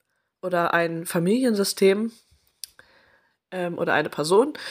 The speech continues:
die sich das jetzt anhört und die ein Familiensystem hat, welches gerne daran arbeiten möchte und wo alle Mitglieder auch bereit sind dafür, sich selbst zu reflektieren und, ähm,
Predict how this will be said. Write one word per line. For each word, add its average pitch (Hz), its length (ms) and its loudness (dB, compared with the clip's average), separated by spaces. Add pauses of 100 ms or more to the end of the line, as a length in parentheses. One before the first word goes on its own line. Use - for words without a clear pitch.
(320)
die 190 240 0
sich 180 260 -4
das 170 240 0
jetzt - 260 -4
anhört 185 540 -2
und 175 220 -8
die 180 180 -4
ein 160 460 0
Familiensystem 185 800 -2
hat, 185 200 -6 (100)
welches 196 760 2 (120)
gerne 170 540 -4 (1300)
daran 175 280 -2
arbeiten 160 440 0
möchte 156 400 -2
und 151 140 -8
wo 165 80 -4
alle 185 240 4
Mitglieder 175 440 -2
auch - 120 0
bereit 160 400 0
sind 160 240 -6
dafür, 151 360 -4
sich 151 160 -4
selbst - 320 2
zu 160 100 -2
reflektieren 147 720 0 (1040)
und, 160 540 0
ähm, 160 300 0